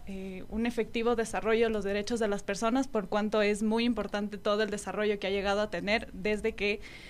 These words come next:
pues se legalizó la eutanasia. Y bueno, recordemos un poquito el contexto de qué es lo que sucedió. El nueve de febrero la Corte Constitucional efectivamente aceptó la consti-,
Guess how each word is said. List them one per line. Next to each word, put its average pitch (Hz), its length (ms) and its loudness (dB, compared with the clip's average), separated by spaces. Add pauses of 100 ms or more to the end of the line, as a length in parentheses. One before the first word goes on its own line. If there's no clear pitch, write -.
(280)
pues 226 120 4
se 233 120 6
legalizó 214 420 4
la 226 80 4
eutanasia. 233 580 2 (360)
Y 220 260 2
bueno, 220 260 6
recordemos 269 440 6
un 269 80 4
poquito 262 280 2
el 254 60 4
contexto 226 460 2
de 214 120 4
qué 220 80 2
es 214 60 0
lo 240 80 0
que 233 80 -2
sucedió. 220 400 4
El 277 120 8
nueve 233 200 4
de 240 80 0
febrero 220 400 2
la 196 140 -2
Corte 208 240 -2
Constitucional 202 600 -6
efectivamente 214 680 -2
aceptó 208 340 0
la 214 240 2
consti-, 220 340 -4